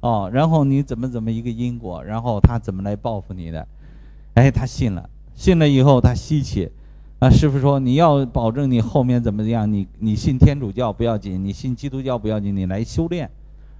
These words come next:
啊，是生命的一个真实相的一个应用，也不是宗教啊。”所以是师父门下这个几百个洋人弟子都是天主教、基督教徒，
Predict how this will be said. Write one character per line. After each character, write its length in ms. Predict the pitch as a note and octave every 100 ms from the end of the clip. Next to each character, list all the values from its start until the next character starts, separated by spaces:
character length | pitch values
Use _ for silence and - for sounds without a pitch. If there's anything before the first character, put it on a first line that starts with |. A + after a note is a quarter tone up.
| - -
啊， 160 | G2+ F#2+
是 180 | -
生 260 | G#2+ - F#3+
命 300 | E3+ F3 B2
的 160 | G#2 F#2
一 160 | G2
个 260 | B2 A2 G2 - - - - - - - - - - - -
真 200 | E3 E3
实 160 | C#3
相 240 | C3 C3 A#2
的 40 |
一 80 | G#2
个 80 | G#2+
应 280 | C3 D#3+ D3
用， 200 | D3 - - - -
也 100 | A#2+
不 140 | B2+
是 140 | -
宗 240 | C#3 E3 E3
教 200 | E3+ G#2+ - -
啊。” 120 | B2+
所 220 | A#2 A#2+
以 100 | B2+
是 220 | A2+ A2+ G#2+ - -
师 240 | - D3+
父 100 | C3+
门 240 | B2+ G#2+ A#2
下 320 | C3 G2+ F2+ -
这 100 | B2
个 160 | G#2+ G2+
几 180 | -
百 240 | C#3 C#3 F#2+
个 180 | G2+ G2+
洋 260 | G2+ G2+ A#2+
人 140 | A#2
弟 180 | A#2 A#2
子 140 | F#2
都 220 | E2+ C3
是 80 | C#3+
天 260 | - C#3 C3+
主 140 | G#2
教、 240 | E2+ G#2+ F#2
基 200 | - D#3+
督 140 | D#3
教 220 | C3 G#2+
徒， 260 | - -